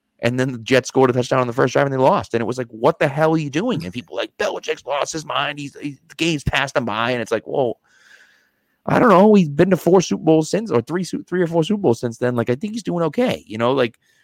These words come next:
but it's just, he does these things sometimes that you wonder about, but it's like,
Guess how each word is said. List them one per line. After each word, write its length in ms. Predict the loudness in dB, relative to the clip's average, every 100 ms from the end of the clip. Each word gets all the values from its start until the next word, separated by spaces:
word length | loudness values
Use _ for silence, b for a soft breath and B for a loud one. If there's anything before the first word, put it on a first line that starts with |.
| _ _ _ _
but 120 | 0
it's 100 | 2
just, 160 | -2 -4
he 120 | -8
does 340 | 2 4 4 2
these 240 | -2 0
things 240 | -4 -4
sometimes 480 | -6 -4 -2 -2 -2
that 100 | -6
you 100 | -6
wonder 500 | -8 0 0 2 2
about, 400 | 2 0 -2 -6 _ _ _ _ -2
but 100 | -2
it's 180 | -2
like, 320 | -4 -4 -6